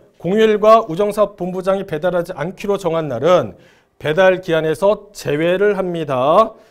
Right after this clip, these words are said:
예를 들어서 빨간 날, 그런 날짜를 여기서 계산할 때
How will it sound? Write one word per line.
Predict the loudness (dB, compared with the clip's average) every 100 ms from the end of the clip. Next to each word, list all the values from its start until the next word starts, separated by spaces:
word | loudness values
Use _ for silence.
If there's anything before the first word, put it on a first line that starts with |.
| _ -4
예를 | -2 0
들어서 | 0 0 -2
빨간 | -2 -4 -2 -2
날, | -2 -2 -6
그런 | -6 -4 -4
날짜를 | -4 -4 -4
여기서 | -4 -2 0 -2 -6 _
계산할 | -8 -6 -4 -2 -4 -2
때 | -2 -2